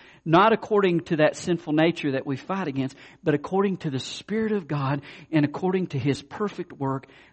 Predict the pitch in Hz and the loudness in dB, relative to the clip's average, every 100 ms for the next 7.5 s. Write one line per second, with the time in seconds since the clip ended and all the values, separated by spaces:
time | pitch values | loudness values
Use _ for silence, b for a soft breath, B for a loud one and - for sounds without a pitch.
0 | - 131 - 156 147 147 - - 139 127 | -8 -8 -4 -4 -2 -4 -12 -12 -6 -4
1 | 123 - - - 113 107 104 - B B | -4 -10 -16 -14 -14 -14 -16 -20 B B
2 | B - 185 233 202 220 190 - 220 208 | B -6 -2 4 4 6 4 4 2 4
3 | 185 - 196 196 180 214 226 202 185 180 | 0 2 4 4 4 2 4 4 2 0
4 | - 160 160 180 190 - 190 - 190 185 | 2 2 2 2 0 -2 -4 2 2 2
5 | 156 156 B B - 165 233 302 - 208 | -4 -6 B B -2 4 4 4 -2 -8
6 | 160 - 151 - 226 269 - - - 123 | -8 -8 -8 -6 -8 -8 -12 -14 -8 -8
7 | 113 - 104 135 | -8 -10 -12 -12